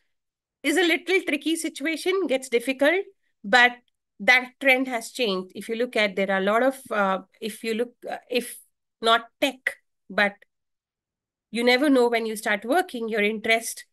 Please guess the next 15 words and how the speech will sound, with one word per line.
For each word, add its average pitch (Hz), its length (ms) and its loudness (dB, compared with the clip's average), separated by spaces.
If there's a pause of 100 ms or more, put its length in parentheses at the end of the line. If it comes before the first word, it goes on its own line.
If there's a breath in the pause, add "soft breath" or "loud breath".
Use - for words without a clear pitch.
(140)
gets 220 220 -2
into 220 240 -2
a 226 80 4
non-tech 320 480 2
profile, 214 300 -2
and 208 140 0
most, 262 300 0 (140)
some 254 180 2
of 226 160 -4
them 208 220 -2
get 202 240 -6
into 202 560 -6
a 240 60 -4
management 262 580 0
course. 175 200 -10